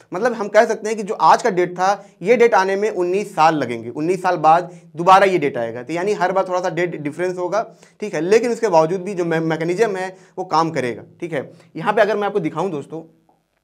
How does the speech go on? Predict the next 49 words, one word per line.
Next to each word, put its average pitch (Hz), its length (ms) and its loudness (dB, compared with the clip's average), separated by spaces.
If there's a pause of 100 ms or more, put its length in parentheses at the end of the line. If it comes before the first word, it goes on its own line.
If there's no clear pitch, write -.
(880)
तो 175 60 -10
यहाँ 180 180 -4
पे 202 80 -2
अगर 202 100 -2
आप 202 80 0
देखेंगे 190 360 -4
कि 202 100 -8
ये 220 100 -4
जो 233 80 -4
थर्ड 233 320 4
फ्लोर 180 220 -2
है 143 60 -6
हमारा, 120 220 -8
यहीं 160 380 -8
पे 220 80 -6
ये 226 60 0
पूरा 202 160 -2
सिस्टम 180 320 -8
लगा 165 160 0
हुआ 160 220 -2
है 196 240 -6 (220)
और 175 60 -6
यही 208 160 -2
थर्ड 190 280 0
फ्लोर 180 160 -6
से 190 80 -6
ये 185 60 -2
रोशनी 165 300 -6
आती 170 240 -4
है 196 320 -2 (120)
और 160 100 0
यहाँ 165 280 0
से 190 100 -4
इसके 175 180 -8
अंदर 147 180 -2
जाता 117 240 -4
है। 127 100 -8
अगर 170 180 -2
हम 190 260 -8 (220)
रियल 196 240 -2
मंदिर 190 280 -2
की 185 100 -8
बात 151 200 2
करें, 156 120 -6
अगर 151 100 -2
आप 160 100 2
देखेंगे, 151 460 -6
ठीक 180 240 -10
है, 113 100 -6